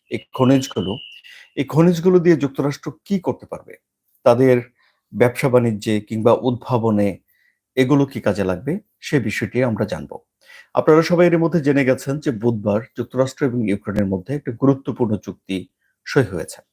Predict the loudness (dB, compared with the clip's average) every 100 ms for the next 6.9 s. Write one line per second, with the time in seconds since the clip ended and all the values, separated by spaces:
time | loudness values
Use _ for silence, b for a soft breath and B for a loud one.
0 | _ _ _ b b b b 0 0 2
1 | 2 4 4 6 4 2 -4 -2 -2 0
2 | 0 0 -2 -6 -4 -6 0 0 2 0
3 | 0 0 0 0 _ _ 0 0 0 -10
4 | -10 _ _ _ -10 -4 -2 -2 -4 -6
5 | -6 -6 -10 _ b b b b -2 0
6 | 2 4 2 2 0 0 -2 -2 -4